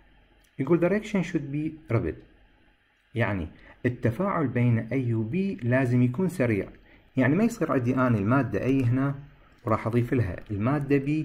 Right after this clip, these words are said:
وأنتظر نص ساعة حتى يكمل التفاعل، لازم يكون التفاعل سريع جدا. يعني مجرد أنه أضيف المادة B للمادة A يحصل التفاعل، ولازم يحصل التفاعل.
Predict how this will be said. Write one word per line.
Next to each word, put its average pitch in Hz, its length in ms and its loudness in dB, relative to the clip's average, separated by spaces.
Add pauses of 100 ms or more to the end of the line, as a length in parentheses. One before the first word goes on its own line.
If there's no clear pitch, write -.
(360)
وأنتظر 120 480 2
نص 160 240 0
ساعة 160 200 2
حتى 143 300 -2
يكمل 123 280 0
التفاعل، 107 540 -4 (220)
لازم 165 300 0
يكون 147 240 0
التفاعل 139 640 0 (200)
سريع 135 400 0
جدا. 87 380 -6 (280)
يعني 110 160 2
مجرد 127 400 2
أنه 117 240 2
أضيف 120 220 2
المادة 113 380 0
B 92 60 -6
للمادة 143 640 0
A 156 40 -4 (180)
يحصل 135 420 0 (280)
التفاعل، 98 600 -2 (380)
ولازم 185 460 4
يحصل 139 300 0
التفاعل. 85 560 -4